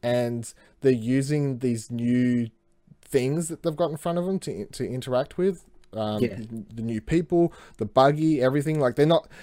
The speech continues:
Speaker 1: they're not there tinkering with it like cavemen reacting
Speaker 2: Yeah,
Speaker 1: like,
Speaker 2: exactly,
Speaker 1: Ooh,
Speaker 2: like, "What's
Speaker 1: what
Speaker 2: all
Speaker 1: is
Speaker 2: this
Speaker 1: this?"
Speaker 2: stuff? Ooh.
Speaker 1: Yeah, like, that kind of shit, which I feel like is a, a route
Speaker 2: But they
Speaker 1: they
Speaker 2: still
Speaker 1: could have
Speaker 2: ride
Speaker 1: done.
Speaker 2: around on horses.
Speaker 1: Yeah, they're still just like, "No, no, no," like, they're, they're our prey.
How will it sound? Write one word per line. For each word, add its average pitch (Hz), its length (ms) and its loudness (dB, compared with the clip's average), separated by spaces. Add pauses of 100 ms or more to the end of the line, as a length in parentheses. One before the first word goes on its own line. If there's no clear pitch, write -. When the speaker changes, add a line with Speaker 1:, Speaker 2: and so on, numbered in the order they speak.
(100)
Speaker 1:
they're 175 100 8
not 196 160 10
there 160 140 8
tinkering 160 440 2 (280)
with 143 180 2
it 147 60 2
like 123 200 -2
cavemen 135 520 0
reacting 127 320 2
Speaker 2:
Yeah, 139 80 8
Speaker 1:
like, 123 80 0
Speaker 2:
exactly, 151 360 6
Speaker 1:
Ooh, 135 40 4
Speaker 2:
like, 113 180 0
"What's 123 160 -2
Speaker 1:
what 143 120 10
Speaker 2:
all 147 40 6
Speaker 1:
is 123 180 4
Speaker 2:
this 135 120 6
Speaker 1:
this?" 120 180 0
Speaker 2:
stuff? 131 160 -6
Ooh. 127 540 4
Speaker 1:
Yeah, 143 300 6
like, 131 180 2
that 139 160 -2
kind 127 240 -2
of 120 80 -4
shit, 127 260 -2
which 123 320 -6 (180)
I 120 100 -6
feel 127 180 0
like 117 180 0
is 113 140 -4
a, 104 320 0
a 110 80 -6
route 113 140 2
Speaker 2:
But - 40 4
they 143 60 6
Speaker 1:
they 110 80 2
Speaker 2:
still 143 140 2
Speaker 1:
could 127 80 2
have 131 100 8
Speaker 2:
ride 120 60 4
Speaker 1:
done. 117 100 4
Speaker 2:
around 120 180 -2
on 110 100 -4
horses. 117 540 -6 (380)
Speaker 1:
Yeah, 175 240 8
they're 131 160 2
still 151 240 2
just 139 180 0
like, 123 160 4
"No, 151 120 8
no, 131 100 4
no," 110 200 0
like, 101 260 -2
they're, 127 120 2
they're 135 300 4
our 123 80 6
prey. 120 500 0